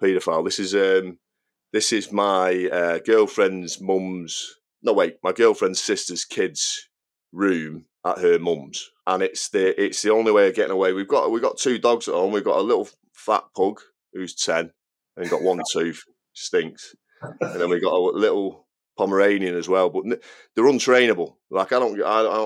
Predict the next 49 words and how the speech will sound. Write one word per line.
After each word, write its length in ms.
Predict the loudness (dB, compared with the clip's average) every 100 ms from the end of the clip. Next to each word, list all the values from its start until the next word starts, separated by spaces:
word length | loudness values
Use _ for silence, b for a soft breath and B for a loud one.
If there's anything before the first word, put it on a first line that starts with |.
| 0
I 20 |
don't 140 | -2 0
care 180 | 0 2
who 80 |
you 200 | 0 -2
are. 240 | -2 0 0
I 60 | -2
don't 160 | -2
care. 120 | 0 0
You 120 | -2
could 140 | -6
be 80 | -2
the, 140 | -2 -4 -12
you, 300 | -12 -12 -16
you 120 | -16
could 80 | -4
be 80 | 0
the 40 |
best 280 | 0 -2 -4
dog 180 | -4 -2
trainer 260 | -2 0 0
in 40 |
the 80 | 0
world. 240 | -2 -4 -6
You 200 | -2 -2
are 60 |
not 200 | 0 -2
training 340 | -2 -2 -2 -4
these 200 | -6 -6
two. 200 | -8 -10 _ _
They, 100 | -10
they 140 | -2 -2
just 120 | 0
don't 220 | 0 -2
fucking 260 | -6 -8 -6
listen, 300 | -6 -8 -12 _
right? 240 | -4 -4 -4 -4
If 140 | -4
you 100 | 0
combine 380 | 0 4 4 6
that 100 | 4
with 80 | 2
the 60 |
fact 160 | 2 2
that 40 |
my 100 | 2
missus 340 | 2 2 0 -4
gets 400 | -2 -2 -2 -6
about 300 | -2 0 -2